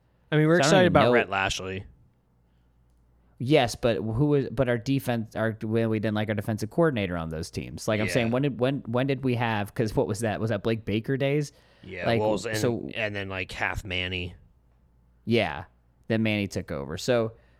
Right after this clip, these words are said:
Speaker 2: um, I just don't remember the last time we've had two coordinators that I actually, like, genuinely believe in, that, yeah, one of them's not the head coach as well.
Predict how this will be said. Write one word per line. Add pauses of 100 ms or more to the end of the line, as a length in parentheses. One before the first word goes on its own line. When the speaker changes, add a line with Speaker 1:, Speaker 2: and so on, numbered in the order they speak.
(100)
Speaker 2:
um, (1080)
I
just
don't
remember
the
last
time
we've
had
two
coordinators
that
I
actually,
like,
genuinely
believe
in,
that,
yeah,
one
of
them's
not
the
head
coach
as
well.